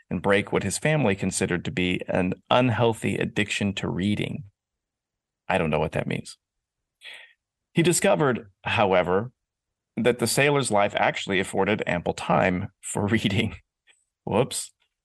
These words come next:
Uh, you're stuck out there at sea and you're either working your tail off or you have nothing to do except sit around and read a book.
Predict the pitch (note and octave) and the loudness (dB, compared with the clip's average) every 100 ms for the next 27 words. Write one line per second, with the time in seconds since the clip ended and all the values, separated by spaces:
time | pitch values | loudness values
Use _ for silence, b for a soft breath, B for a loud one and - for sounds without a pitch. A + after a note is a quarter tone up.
0 | _ _ G#2+ F2+ F#2+ G2+ - A2+ G2+ G2 | _ _ -2 -2 0 -2 0 2 2 4
1 | G#2 F#2+ - A#2 A2+ A2 G2+ G2 G#2 G2+ | 2 2 2 2 2 2 2 0 0 0
2 | F#2 F#2+ - A2+ G#2+ F#2 F#2+ C3+ C#3 C3+ | 0 -2 -4 -4 -2 -2 0 2 4 4
3 | B2 B2 - - G#2 G2+ G2 F#2+ G#2 - | 4 2 -4 -4 0 2 2 2 -2 -10
4 | _ _ _ - F#2+ F2+ - F2+ G2+ F2+ | _ _ _ -6 -2 -2 0 0 0 -2
5 | F#2+ C#3+ - - - - - - F2+ G2+ | -2 -2 -2 -2 -4 -4 -6 -4 0 0
6 | B1 - - G1+ - A#1 - | -2 -4 -4 -4 -2 -4 -4